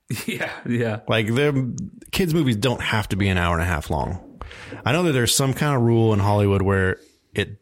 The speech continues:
Speaker 2: can't be in theaters if it's less than, like, eighty minutes or something like that. I don't know if that's still a rule, but I, I know it used to be. Like, it can't get released in theaters if it's under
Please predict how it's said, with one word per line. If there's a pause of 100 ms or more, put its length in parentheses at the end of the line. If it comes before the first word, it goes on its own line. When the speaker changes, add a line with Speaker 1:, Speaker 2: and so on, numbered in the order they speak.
(280)
Speaker 2:
can't
be
in
theaters
if
it's
less
than,
like, (140)
eighty
minutes
or
something
like
that. (540)
I
don't
know
if
that's
still
a
rule,
but
I,
I
know
it
used
to
be. (1080)
Like,
it
can't
get
released
in
theaters
if
it's
under